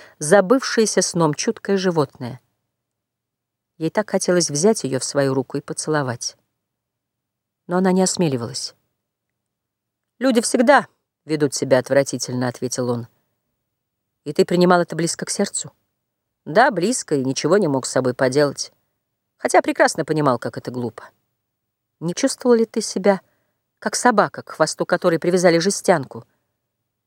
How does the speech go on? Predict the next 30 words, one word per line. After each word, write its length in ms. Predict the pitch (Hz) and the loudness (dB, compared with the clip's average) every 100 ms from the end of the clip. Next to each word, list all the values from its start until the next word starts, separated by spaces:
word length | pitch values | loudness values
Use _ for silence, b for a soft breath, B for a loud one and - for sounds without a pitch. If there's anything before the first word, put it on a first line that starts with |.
| _ | _
Клиффорд 460 | 220 247 - 175 - | 2 2 2 0 0
написал 380 | 170 175 175 | -6 2 2
в 40 | 165 | 2
письме, 400 | 185 - 214 220 b b _ | -6 0 0 0 b b _
что 200 | - 196 | 2 2
у 20 | |
тебя 220 | 185 185 | 6 4
был 120 | 180 | 4
такой 360 | 170 185 - 185 | 0 -2 0 -2
вид». 400 | 151 131 - - _ _ _ _ _ _ _ _ _ _ _ | -2 -6 -8 -20 _ _ _ _ _ _ _ _ _ _ _
Он 180 | 156 156 | -2 4
бросил 300 | 170 - 156 | 4 4 0
на 120 | 156 | 2
неё 200 | 156 156 | 4 4
быстрый 340 | 151 - 151 | 2 -2 -2
взгляд. 480 | 151 156 139 127 - _ _ _ _ _ _ _ _ _ | -2 0 0 -2 -12 _ _ _ _ _ _ _ _ _
Говорить 380 | - 165 190 - | 0 2 2 0
такое 440 | 180 - 180 175 | -6 -2 2 4
в 80 | 151 | 4
этот 240 | 170 165 - | 2 2 -2
момент 380 | 165 165 160 | 0 2 0
было 300 | 151 160 156 | 2 4 4
с 140 | 151 - | 0 0
её 160 | 151 | 0
стороны 340 | 147 - 147 147 | 0 -2 -2 -2
жестоко. 540 | 143 - 214 208 127 - _ _ _ _ _ _ _ _ _ - | -4 -2 -4 -4 -10 -18 _ _ _ _ _ _ _ _ _ -12
Это 200 | 135 147 | -4 -2
унижало 400 | 143 143 147 131 | 0 2 2 2
его 180 | 139 156 | 2 2
гордость. 600 | 180 170 120 - - | 2 0 -2 -10 -14